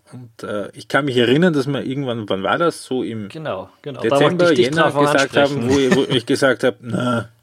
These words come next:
Speaker 1: komm, also so eine Saison ohne Titel, das geht dann schon so. Allerdings, äh, jetzt mittlerweile so f-, weniger jetzt die Resultate an sich, sondern vor allem auch das,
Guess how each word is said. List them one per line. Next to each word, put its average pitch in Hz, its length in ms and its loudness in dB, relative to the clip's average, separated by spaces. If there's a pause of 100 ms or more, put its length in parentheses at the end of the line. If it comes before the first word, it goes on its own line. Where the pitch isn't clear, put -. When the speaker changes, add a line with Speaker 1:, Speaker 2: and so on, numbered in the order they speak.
(100)
Speaker 1:
komm, 95 300 -4
also 95 220 -8
so 101 200 -4
eine 113 240 -6
Saison 104 520 -4 (340)
ohne 110 240 -6
Titel, 107 280 -10
das - 180 -6
geht 117 180 -6
dann 135 100 -4
schon 127 140 -6
so. 139 180 0 (840)
Allerdings, 131 680 0
äh, 120 380 -8
jetzt 117 440 -2
mittlerweile 117 560 2
so 123 140 -2
f-, - 180 -10
weniger 127 680 2
jetzt - 220 -2
die - 40 -6
Resultate 104 640 -2
an 104 80 -4
sich, 151 200 -4
sondern 117 220 -4
vor - 140 -2
allem 107 160 -4
auch 107 160 -4
das, - 280 -4